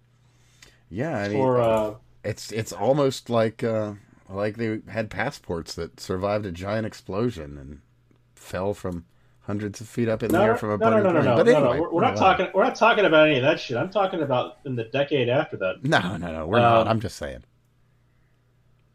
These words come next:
Speaker 1: Just having a fun time, as it were.
Speaker 2: I'm talking about, oh, you mean the, the, the passports are recorded by photo, so it's not like they didn't have the passport photos beforehand. Uh, my, my point here is that,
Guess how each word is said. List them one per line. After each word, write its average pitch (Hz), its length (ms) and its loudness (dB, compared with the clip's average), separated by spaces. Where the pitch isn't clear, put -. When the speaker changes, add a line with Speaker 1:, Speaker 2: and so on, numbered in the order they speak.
Speaker 1:
Just 139 240 -2
having 139 260 2
a 113 60 0
fun 104 420 0
time, 76 400 -12
as - 120 -18
it - 140 -20
were. 62 240 -14
Speaker 2:
I'm 139 80 -10
talking 165 280 0
about, - 140 -2
oh, 123 240 0
you 120 160 -4
mean 123 200 -2
the, 110 220 -4
the, 110 240 2
the 101 80 -10
passports 127 680 0
are 104 160 0
recorded 101 560 -2
by 98 140 0
photo, 104 520 2
so 95 260 -2
it's 92 140 -8
not 104 80 -2
like 101 140 -2
they 95 80 -10
didn't 98 200 -8
have 95 160 -4
the - 180 -8
passport 95 400 -6
photos 92 340 -2
beforehand. 90 460 -6
Uh, 110 260 4
my, 127 200 4
my 123 140 4
point 156 280 6
here 127 180 6
is 117 200 2
that, 110 280 2